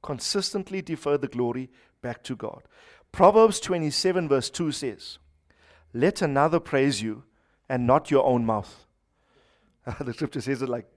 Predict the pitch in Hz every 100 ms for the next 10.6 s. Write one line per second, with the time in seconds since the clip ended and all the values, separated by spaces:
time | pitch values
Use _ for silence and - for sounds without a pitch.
0 | _ - 170 - 151 143 113 101 _ _
1 | _ _ _ _ - 175 208 214 185 202
2 | 214 220 233 226 269 359 - 151 139 156
3 | - 165 156 - 147 143 123 120 - 131
4 | - 190 202 196 190 196 - - - 127
5 | 123 120 139 175 - 147 147 - 151 185
6 | 254 - _ _ - 131 143 - - -
7 | - _ _ _ _ _ _ - - 175
8 | 190 190 180 160 135 - 175 160 113 110
9 | 117 165 208 175 - 139 - - 156 151
10 | - 143 123 101 - -